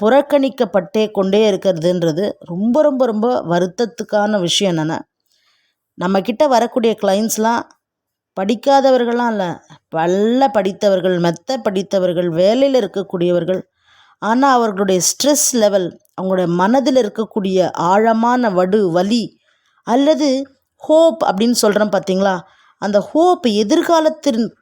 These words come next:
பத்தின ஒரு நம்பிக்கை ரொம்ப, ரொம்ப குறைவா இருக்கு அவங்க கிட்ட.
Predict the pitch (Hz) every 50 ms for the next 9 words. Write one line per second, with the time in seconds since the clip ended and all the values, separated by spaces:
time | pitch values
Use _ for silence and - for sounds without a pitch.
0 | _ - - 214 - - 262 254 247 233 208 202 185 175 170 170 175 202 247 269
1 | 254 339 339 349 - 311 269 247 226 190 190 202 - - - - 175 175 185 202
2 | 220 240 262 294 311 339 320 311 311 320 311 320 - 220 190 190 208 226 240 254
3 | 254 247 269 262 233 190 180 - 185 175 170 170 156 151 160 - 156 - - _